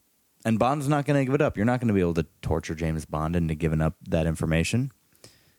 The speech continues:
So here's what you do. You find a document that James Bond himself have signed. You go to a crooked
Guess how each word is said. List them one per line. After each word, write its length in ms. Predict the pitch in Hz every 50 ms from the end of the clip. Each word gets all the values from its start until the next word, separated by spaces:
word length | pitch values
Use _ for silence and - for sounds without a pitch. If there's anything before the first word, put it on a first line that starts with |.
| _ _ _ _ _ _ _ _ _ _ _ _ _ _ _ _ _
So 180 | - - - 92
here's 260 | 82 107 120 120 101
what 160 | 101 104 95
you 80 | 90 85
do. 320 | 80 85 82 78 73 69 - - _ _ _ _ _ _ _ _ _ _ _ _ _ _ _ _ _ _ _ _ _ _ _ _ _ _ _ _ -
You 720 | 85 85 92 101 107 107 110 113 110 113 113 113 110 - - _ _ _ _ _
find 720 | - - - - - 110 104 104 107 110 110 107 101 87 - -
a 360 | - 87 85 85 85 85 82
document 600 | 80 - 82 80 78 - - 82 80 80 82 - -
that 360 | - 85 85 85 - - - -
James 300 | - 90 82 82 82 80
Bond 300 | - 80 78 78 80 80
himself 440 | 85 87 82 - 78 73 73 - -
have 180 | - 85 76
signed. 480 | - - - 73 71 73 76 78 - - _ _ _ _ _ -
You 360 | 160 - - 92 87 87 85
go 280 | - 92 87 87 87 87
to 440 | - - - 101 90 87 87 85 -
a 520 | 85 85 80 80 80 80 80 82 82 - - -
crooked 580 | - - - 104 - - 104 95 87 90 87